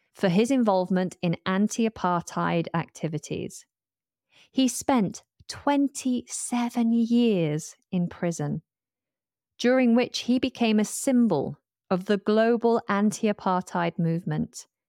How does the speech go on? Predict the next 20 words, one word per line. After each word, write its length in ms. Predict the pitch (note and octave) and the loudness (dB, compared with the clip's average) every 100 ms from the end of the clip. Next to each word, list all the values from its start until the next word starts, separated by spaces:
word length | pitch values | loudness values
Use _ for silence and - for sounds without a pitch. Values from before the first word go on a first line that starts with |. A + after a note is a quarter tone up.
| _ _ _ _ _ _ _ _ - | _ _ _ _ _ _ _ _ 0
During 260 | B3+ C#4 | 2 4
his 240 | A3+ B3 - | 4 4 2
time 400 | A#3+ G#3+ G3+ F#3+ | 2 4 4 2
behind 440 | F#3+ F#3+ F#3 F3+ | 2 2 2 2
bars, 380 | F3+ E3+ D#3 - | 2 2 0 0
he 140 | G3+ | -2
faced 480 | G3 - F#3+ F#3 - | -2 0 2 2 -2
harsh 760 | - - G3+ F#3+ E3+ D#3 - - | -12 -6 0 0 0 -4 -10 -14
conditions 680 | - E3 E3 D#3+ D#3+ D3 D3 - - - | -4 -2 0 -2 -2 -4 -4 -8 -20 -2
meant 420 | G#3+ G#3+ - - - - - | 0 0 -2 -8 -14 -16 -4
to 160 | - G#3+ | 0 0
break 520 | F3+ G3 G#3 G3+ - | 2 2 4 0 -4
his 320 | - G3 F3+ | 0 0 2
resolve, 680 | F3+ E3 E3+ E3 C#3+ C#3+ F#3+ - | 2 4 2 2 0 -2 -6 -2
but 160 | F#3+ | -2
he 480 | F#3+ - C4+ D4 D4+ | -2 0 2 2 -2
stuck 640 | - - - - C#4 - - | -6 -10 -10 -4 -6 -6 -4
to 120 | A#3+ | -2
his 280 | G3+ A#3 - | 0 -2 -2
guns. 580 | G#3+ F#3 D#3+ D3 - | -2 0 0 -4 -8